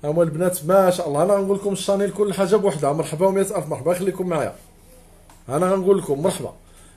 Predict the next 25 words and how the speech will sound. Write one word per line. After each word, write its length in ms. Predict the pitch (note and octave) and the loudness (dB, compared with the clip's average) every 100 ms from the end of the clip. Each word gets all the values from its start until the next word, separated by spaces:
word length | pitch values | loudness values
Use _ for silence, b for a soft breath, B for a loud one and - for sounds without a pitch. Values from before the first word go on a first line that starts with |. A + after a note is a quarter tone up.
| b | b
هادي 280 | C#3 E3 G#3+ | 0 0 2
ثلاثة 360 | F#3+ F#3 A3+ | 2 4 6
وعشرين 300 | G#3 - G3+ | 4 2 0
ألف 160 | G3+ E3+ | 0 2
ريال، 260 | D3 C3+ | 0 0
مية 120 | D3+ G#3+ | 2 2
وخمسطاش 480 | - F#3 - G3+ | 2 -4 0 0
الاورو، 380 | E3+ - G3 G3 | 0 -2 0 2
سون 320 | F#3 - A3 | 0 0 0
كانز 400 | G3+ G#3 G#3 F3+ | 2 2 2 2
اورو، 400 | G3+ G3 G3 G3+ - | 0 4 4 2 6
ألف 320 | G3+ G#3 - | 6 6 0
ومية 220 | F#3+ G3+ | -2 0
وخمسين 380 | G#3+ G3+ F3 G3+ | 0 -2 -4 -2
درهم. 240 | D3+ A#2+ | -2 0
يلاه 340 | D#3 F3 E3+ F3+ | 4 4 6 2
اللي 180 | D#3+ F#3+ | 4 4
بغاتها 340 | F#3 F3 F3+ | 4 2 2
بوحدها 540 | F3 E3 D#3+ F#3 F#3+ B B B B | -2 -2 0 0 0 B B B B
بصحتها 720 | D3 - - - F3 F#3 - | -8 -6 -8 -2 2 2 0
وراحتها، 680 | G3 G3+ F3 - - F3 F3 - | 2 4 4 0 2 2 2 -4
اللهم 440 | E3 F3+ F3 F#3 | -2 0 0 0
يسر 520 | F3+ E3+ - F3+ F#3 F#3 b b b - | 0 0 0 2 0 -4 b b b -2
ولا 320 | F3 F#3+ G3 | 2 8 8
تعسر. 560 | F#3+ F#3+ D3 - A#2 | 8 2 2 -2 -4